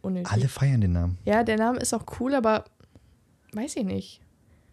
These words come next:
Speaker 1: Also, ich fänd's cooler gewesen, wenn wir uns
Speaker 2: Hast du
Speaker 1: selber
Speaker 2: schon einen Namen für die Katze, die bald irgendwann mal
Speaker 1: Simba.
Speaker 2: Simba.
Speaker 1: Ja, ist so null acht fünfzehn, aber ich
Speaker 2: <laughs>
Speaker 1: weiß, ich will ein, eine Simba oder einen Simba.
Speaker 2: Okay,
Speaker 1: Ist
Speaker 2: okay.
Speaker 1: Simba,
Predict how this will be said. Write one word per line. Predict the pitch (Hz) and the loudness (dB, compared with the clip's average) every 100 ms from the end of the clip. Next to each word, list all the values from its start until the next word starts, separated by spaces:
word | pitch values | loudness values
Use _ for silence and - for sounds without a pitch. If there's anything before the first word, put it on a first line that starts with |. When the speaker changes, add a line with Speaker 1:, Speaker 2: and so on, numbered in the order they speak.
| - | -4
Speaker 1:
Also, | 202 180 - | -2 -2 -4
ich | - - | -12 -8
fänd's | 214 - | -6 -6
cooler | - 226 | -4 -2
gewesen, | 202 202 202 190 | 0 -2 -2 -6
wenn | 190 | -4
wir | 185 | -4
uns | 185 185 | -4 -2
Speaker 2:
Hast | 208 | 0
du | 226 | 0
Speaker 1:
selber | 202 | 2
Speaker 2:
schon | 120 | 6
einen | |
Namen | 113 117 | 8 6
für | 117 117 | 4 0
die | 104 | -2
Katze, | - 113 - | -2 -2 -2
die | 107 107 | 0 0
bald | 107 107 113 110 | 2 4 4 0
irgendwann | - 113 117 107 | -2 0 4 4
mal | 110 | 6
Speaker 1:
Simba. | 196 202 180 180 196 - - - - - - - | 6 4 0 -2 -8 -14 -20 -20 -20 -20 -20 -8
Speaker 2:
Simba. | - 117 101 90 92 | 0 4 4 2 0
Speaker 1:
Ja, | 202 196 | 0 2
ist | 202 | 2
so | 190 | 0
null | 185 185 | 0 -2
acht | 202 - | -2 -4
fünfzehn, | 185 190 - 180 | -6 -4 -2 0
aber | 185 180 | 4 4
ich | 147 | 4
Speaker 2:
<laughs> | 190 | 4
Speaker 1:
weiß, | 202 196 - | 2 2 -2
ich | - - | -8 -6
will | 185 180 160 120 - - 220 | -4 2 2 0 -8 -6 -2
ein, | 208 196 180 180 | 0 0 -2 -4
eine | 196 196 | -2 0
Simba | 180 180 185 185 | 0 -2 -2 -2
oder | 180 180 - | -4 -4 -2
einen | 190 185 | -2 -2
Simba. | 180 175 180 190 - - - - - _ _ _ _ _ _ - | -4 -6 -6 -10 -14 -20 -20 -20 -20 _ _ _ _ _ _ -6
Speaker 2:
Okay, | 104 - 87 - | -4 0 0 -2
Speaker 1:
Ist | 196 | 0
Speaker 2:
okay. | 185 | 2
Speaker 1:
Simba, | 226 | 2